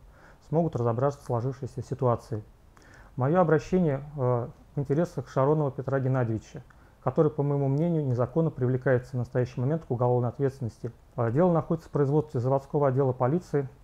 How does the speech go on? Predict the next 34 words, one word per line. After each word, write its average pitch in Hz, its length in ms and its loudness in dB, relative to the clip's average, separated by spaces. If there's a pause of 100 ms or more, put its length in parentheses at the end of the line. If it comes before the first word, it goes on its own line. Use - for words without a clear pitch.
(180)
возбуждено 139 480 0
по 165 100 -4
статье, 139 640 -2
э, 123 260 0
сто 139 160 -2
одиннадцать, 139 380 0
часть 147 240 0
первая, 117 340 0 (420)
по 127 120 0
факту 147 260 2
причинения 131 420 -2
тяжкого 131 360 0
вреда 120 180 2
здоровью 123 400 2
человека. 120 520 -2 (480)
Органом 165 420 2
следствия 139 680 0
мой 143 180 0
подзащитный 147 600 0
обвиняется 147 480 -2
в - 60 -10
том, 165 200 0
что - 180 -8
восемнадцатого 143 600 -4
мая 135 180 0
два-, 131 240 0 (140)
две 156 100 -8
тысячи 165 240 -6
двадцать 139 320 0
первого 131 300 0
года, 139 260 0
в - 60 -14 (100)
период 143 300 -2
времени 131 460 0